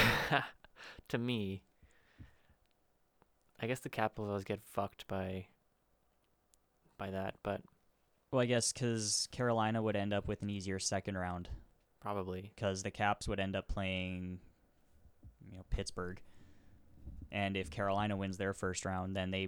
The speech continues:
Speaker 2: wouldn't end up with that. They'd end up with, um, the diff-, they'd end up with an easy, easier matchup.
Speaker 1: Yeah.
Speaker 2: But even to go all the way to the Cup, that's kind of, yeah, I don't, I don't know how those models are, are created.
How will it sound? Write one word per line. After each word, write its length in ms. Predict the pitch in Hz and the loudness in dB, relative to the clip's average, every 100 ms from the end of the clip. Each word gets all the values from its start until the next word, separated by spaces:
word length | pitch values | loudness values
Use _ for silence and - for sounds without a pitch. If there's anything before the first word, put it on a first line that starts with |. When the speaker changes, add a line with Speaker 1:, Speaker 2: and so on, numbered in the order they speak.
| 90 | 0
Speaker 2:
wouldn't 320 | 101 95 87 | -2 -2 -6
end 220 | 101 98 95 | -6 -2 0
up 180 | 95 | 0
with 220 | 101 98 - | -2 -4 -2
that. 260 | 95 90 | 0 0
They'd 140 | 92 95 | -2 -2
end 140 | 92 | -4
up 120 | 95 - | -6 -6
with, 240 | - 101 - | -6 -4 -4
um, 400 | 98 92 92 101 - - - _ _ _ _ _ _ _ _ _ _ _ - _ _ _ _ - - - - | -4 -4 -6 -8 -12 -20 -20 _ _ _ _ _ _ _ _ _ _ _ -20 _ _ _ _ -20 -20 -20 -10
the 80 | 92 | -6
diff-, 220 | 95 - | -4 -2
they'd 160 | 107 | 0
end 120 | 101 101 | 2 2
up 100 | 98 | 0
with 100 | 95 | -2
an 60 | |
easy, 260 | 95 98 101 | -4 -6 -6
easier 280 | - 101 95 | -6 -4 -4
matchup. 360 | 92 98 - - - _ _ _ _ - - - - - | -2 -4 -4 -8 -10 _ _ _ _ -20 -20 -20 -20 -14
Speaker 1:
Yeah. 260 | - 101 92 - _ _ _ | -12 -8 -8 -10 _ _ _
Speaker 2:
But 100 | 110 | -6
even 200 | 107 101 | -4 -4
to 120 | - | -4
go 80 | 104 | 0
all 100 | 101 | 0
the 60 | 101 | 2
way 120 | 98 | 0
to 80 | 95 | -2
the 80 | 90 | -6
Cup, 340 | - 104 95 | -6 -6 -4
that's 200 | - - | -4 -4
kind 180 | - 98 | -2 -4
of, 100 | 98 - - | -4 -10 -12
yeah, 180 | - 110 | 2 6
I 60 | 113 | 6
don't, 160 | 120 | 8
I 60 | 120 | 8
don't 140 | 127 | 6
know 140 | 135 123 | 6 4
how 160 | 117 | 4
those 280 | 113 113 98 | 4 2 0
models 440 | 104 101 104 98 95 | 0 0 2 -2 -2
are, 360 | 90 95 98 - - | -2 -4 -8 -12 -4
are 280 | 95 92 - | -2 -2 -6
created. 440 | - 101 98 92 | -10 -6 -4 -4